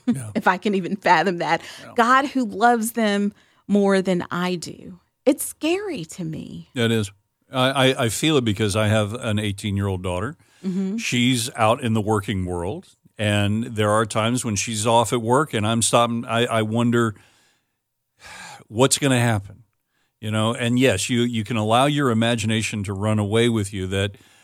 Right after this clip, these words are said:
Speaker 2: what if a, an act of violence harms her? What if something, and you can allow that, I call it eating your lunch, right? You
Speaker 1: Mm-hmm.
Speaker 2: can allow that to just dominate your thoughts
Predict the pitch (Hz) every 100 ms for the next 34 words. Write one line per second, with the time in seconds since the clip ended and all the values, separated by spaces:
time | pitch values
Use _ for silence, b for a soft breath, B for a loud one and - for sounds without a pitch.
0 | b - 131 165 147 - - _ 131 123
1 | 127 127 127 139 - 123 107 117 123 113
2 | 104 - - _ - 139 123 113 - 90
3 | 85 113 131 147 - 143 131 127 b b
4 | b b b _ _ _ _ _ _ _
5 | - - _ _ _ _ _ _ _ _
6 | - 120 120 120 104 - - 147 147 113
7 | 110 117 110 104 107 110 110 104 101 101
8 | 98 _ _ _ _ _ 101 101 127 104
9 | 123 117 98 95 104 95 95 - - 98
10 | 110 247 202 214 196 143 147 127 - 110
11 | 107 117 120 107 95 92 - - 104 113
12 | 110 - 123 104 113 131 139 123 113 101
13 | - 95 92 - -